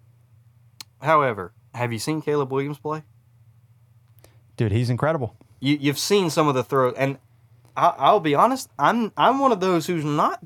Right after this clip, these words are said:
Speaker 1: that sold on Caleb Williams. Like, I, I don't know if it's a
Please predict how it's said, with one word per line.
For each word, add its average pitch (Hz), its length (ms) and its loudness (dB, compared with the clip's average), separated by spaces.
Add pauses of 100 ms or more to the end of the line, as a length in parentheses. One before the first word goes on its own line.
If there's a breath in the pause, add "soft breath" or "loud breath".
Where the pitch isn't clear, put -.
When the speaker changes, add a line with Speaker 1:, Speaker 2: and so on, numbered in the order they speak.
(140)
Speaker 1:
that 233 300 -4
sold 294 360 2
on 247 160 4
Caleb 117 320 -2
Williams. 95 380 -6
Like, 113 200 -4 (1160)
I, 151 220 -10
I 156 100 -4
don't 190 160 -2
know 175 120 4
if 151 120 -2
it's 151 180 -4
a 113 200 -4